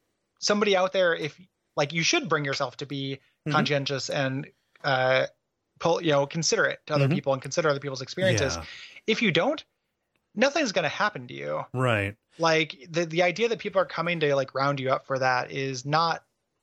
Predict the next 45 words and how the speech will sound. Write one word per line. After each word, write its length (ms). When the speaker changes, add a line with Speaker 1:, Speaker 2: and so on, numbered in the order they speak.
Speaker 1:
true. 340
Like, 200
you 80
might 180
get 240
dunked 320
on 200
on 160
Twitter 340
for 120
being 200
a 60
dick. 420
Speaker 2:
Yeah. 600
Speaker 1:
You 100
know, 360
uh, 300
you, 320
you 140
will 120
survive, 580
I 40
Speaker 2:
Mm-hmm. 160
Speaker 1:
promise. 500
Speaker 2:
Yeah. 320
Speaker 1:
And 180
if, 200
if 180
YouTube, 520
like, 240
if 200
you, 260
you 100
know, 220
your 320
YouTube, 260
if 100
you 120
go 100
on 280
YouTube 440
and 100
you 60
talk 240
about, 360